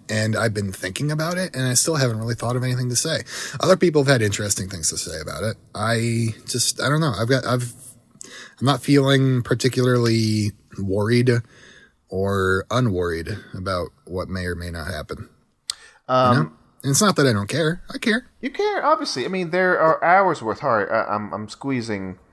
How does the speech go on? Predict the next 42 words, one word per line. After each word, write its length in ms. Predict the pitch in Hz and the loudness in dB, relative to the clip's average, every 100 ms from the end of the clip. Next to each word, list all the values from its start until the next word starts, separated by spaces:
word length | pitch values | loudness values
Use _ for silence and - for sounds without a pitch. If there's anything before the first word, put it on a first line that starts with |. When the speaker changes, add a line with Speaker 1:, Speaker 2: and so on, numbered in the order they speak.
| _ _ _ | _ _ _
Speaker 2:
something 480 | - 92 87 82 85 | -10 -6 -8 -8 -8
Speaker 1:
A 80 | |
lemon. 320 | 101 95 71 - | -6 -6 -6 -10
Speaker 2:
over 140 | 85 82 | -10 -8
here. 180 | 85 110 - - - - | -8 -8 -10 -14 -20 -20
<laughs> 400 | - - - - | -18 -16 -16 -10
I'm 120 | - 170 | -2 0
actually, 300 | 175 160 156 | 0 2 2
I'm, 100 | 156 | 4
I'm 160 | 139 | 0
drinking 300 | 147 139 123 101 | 0 -4 -6 -8
tea. 240 | 95 76 - _ - - - - | -8 -8 -10 _ -20 -20 -20 0
D-, 80 | 196 175 | 2 2
d-, 80 | 175 | 2
hey, 320 | 180 185 113 | 4 4 2
do 720 | - - - - - - - | -2 -18 -18 -18 -20 -14 -4
you 60 | |
think 140 | 180 294 | -2 0
this 140 | 262 | 2
is 120 | 240 | 0
weird? 280 | 226 226 220 - | 4 4 4 4
And 160 | 147 | 0
this 160 | 165 190 | 2 0
is 60 | |
what 120 | 170 131 | 2 4
I 120 | 123 | 4
do. 220 | 104 85 - - - - - | 2 -2 -6 -16 -16 -18 -4
When 160 | 143 | 2
I 100 | 175 | 4
make 300 | 233 214 220 | 4 4 2
tea, 460 | - 180 117 104 147 - - - _ _ _ - | -2 2 2 2 -2 -10 -20 -20 _ _ _ -2
I, 380 | 120 120 117 - | 2 4 4 4
I, 360 | 117 113 107 95 | 2 4 4 2
once 520 | 95 104 104 131 151 | -2 -4 2 2 4
I 120 | 147 | 4
think 360 | 135 127 - - - | 4 0 -2 -14 -6
the, 260 | 113 113 | 0 4
uh, 340 | 107 98 90 87 | 6 6 4 2
the, 300 | 95 95 87 | 0 0 0
the 180 | 92 101 | -2 -6
tea's 300 | - 117 101 | -4 -4 0
ready, 380 | 98 87 80 | 2 2 -2